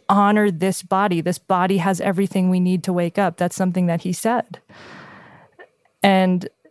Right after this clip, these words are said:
so I, I might be considered a bad Buddhist by s-, people in modern times. And I'm okay with that. I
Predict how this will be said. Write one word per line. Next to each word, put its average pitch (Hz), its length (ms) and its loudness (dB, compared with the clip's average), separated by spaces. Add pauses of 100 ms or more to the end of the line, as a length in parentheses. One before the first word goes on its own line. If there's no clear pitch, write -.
(160)
so 226 260 2
I, 196 180 2 (140)
I 208 200 2
might 185 520 0
be 185 240 0
considered 170 500 -2
a 170 40 -2
bad 160 260 0
Buddhist 165 680 -4 (140)
by 160 460 0
s-, 190 160 -10 (180)
people 170 300 0
in 160 80 2
modern 160 320 0
times. 165 640 -4 (680)
And 214 120 4
I'm 247 80 4
okay 196 220 2
with 165 140 0
that. 170 320 -2 (920)
I 185 260 2